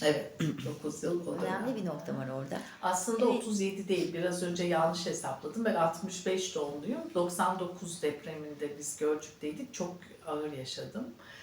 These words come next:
Speaker 1: E, otuz dört yaş, e, denk geliyor. Biraz önce biraz, e,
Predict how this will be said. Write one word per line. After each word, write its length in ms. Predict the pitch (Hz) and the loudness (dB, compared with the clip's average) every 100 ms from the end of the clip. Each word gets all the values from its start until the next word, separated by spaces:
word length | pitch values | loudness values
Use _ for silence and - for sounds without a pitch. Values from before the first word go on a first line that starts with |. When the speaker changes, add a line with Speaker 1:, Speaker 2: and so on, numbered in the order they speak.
| - - - | -16 -14 -2
Speaker 1:
E, 320 | 165 160 160 151 | 2 2 2 0
otuz 340 | 180 - 185 - | 0 -2 0 8
dört 280 | 185 185 | 8 8
yaş, 440 | 135 131 - - - | 2 0 -2 -4 -8
e, 440 | - - - - | -10 -12 -12 -4
denk 240 | 131 135 - | -2 -2 -4
geliyor. 320 | 143 - 117 - | -8 -6 -8 -4
Biraz 240 | 147 143 | -4 -2
önce 260 | 147 147 151 | -4 -4 -4
biraz, 420 | 147 143 - - | -4 -2 -4 -4
e, 300 | - - - | -2 0 -2